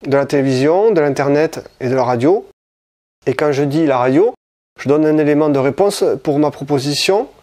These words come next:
qui va suivre. Donc ici je pose cette question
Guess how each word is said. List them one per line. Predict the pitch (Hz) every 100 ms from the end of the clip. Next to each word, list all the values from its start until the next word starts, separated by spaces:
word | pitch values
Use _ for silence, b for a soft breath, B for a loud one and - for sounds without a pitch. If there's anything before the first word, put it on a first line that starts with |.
| b b
qui | -
va | 175
suivre. | 175 - 120 104 _ _ _ _ _ _ _ _ -
Donc | 151 139
ici | 185 208
je | 190
pose | 190 175
cette | 143 147 139 135
question | 156 - 220 247